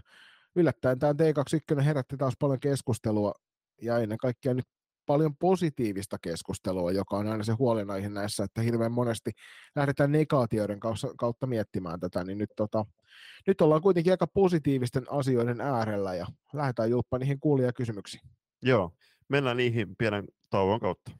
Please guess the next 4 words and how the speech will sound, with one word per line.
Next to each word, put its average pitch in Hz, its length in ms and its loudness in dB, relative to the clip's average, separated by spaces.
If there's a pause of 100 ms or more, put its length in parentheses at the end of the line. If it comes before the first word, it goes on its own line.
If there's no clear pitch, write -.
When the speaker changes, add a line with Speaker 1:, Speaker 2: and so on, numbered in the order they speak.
(380)
Speaker 2:
Ö, 104 240 -10
ensimmäisenä 120 800 0 (100)
kysellään, 98 680 0
että 95 460 0